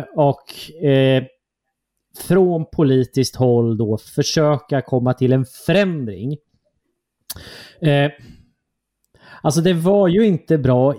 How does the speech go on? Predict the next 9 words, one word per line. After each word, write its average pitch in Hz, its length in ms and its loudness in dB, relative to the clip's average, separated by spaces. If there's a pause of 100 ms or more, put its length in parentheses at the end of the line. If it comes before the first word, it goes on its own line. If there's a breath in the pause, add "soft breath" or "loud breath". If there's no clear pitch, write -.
innan 170 880 0 (280)
Skogsstyrelsen 123 1300 0
hade 120 400 0
tolkat 117 480 -2
dessa 113 480 -2
nya 117 720 0
utslag 113 520 -2
från 117 180 2
lagen. 110 480 -4